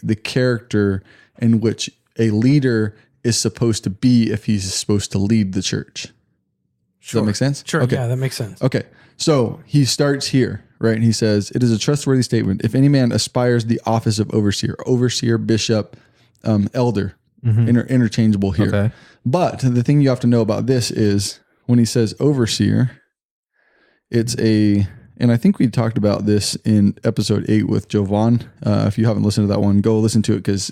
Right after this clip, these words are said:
Speaker 1: Jovan delves into this a little bit more. But there are two words for elder in the Greek. Um, and he would say three, but I'm gonna focus just on two here.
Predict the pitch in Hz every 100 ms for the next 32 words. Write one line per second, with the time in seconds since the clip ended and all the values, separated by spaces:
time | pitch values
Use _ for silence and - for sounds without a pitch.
0 | - 113 117 131 117 104 123 117 110 104
1 | 101 101 101 101 101 104 - - _ -
2 | 117 98 104 127 117 - 175 180 139 135
3 | 117 - - 107 117 110 101 98 95 110
4 | 104 - _ _ _ _ _ - 117 110
5 | 101 117 123 139 120 120 120 113 104 -
6 | 127 120 113 110 123 117 120 107 104 -
7 | 104 104 98 - 107 92 95 69